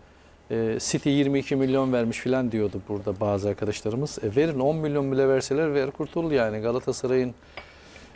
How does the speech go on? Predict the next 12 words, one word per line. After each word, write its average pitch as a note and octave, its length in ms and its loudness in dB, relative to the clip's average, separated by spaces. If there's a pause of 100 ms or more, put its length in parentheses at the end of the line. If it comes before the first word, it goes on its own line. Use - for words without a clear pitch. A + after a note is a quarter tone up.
e, A2+ 200 0
Şampiyonlar C#3+ 580 2
Ligi'nde A2+ 460 2
bir A2 100 0
oyuncuya G2+ 420 0
ihtiyacı G2 520 -2
vardı. F#2+ 460 0 (720)
E, A2 320 -2 (120)
ve C#3+ 60 0
o E3 140 2
da E3+ 140 2 (500)
işte C3 340 0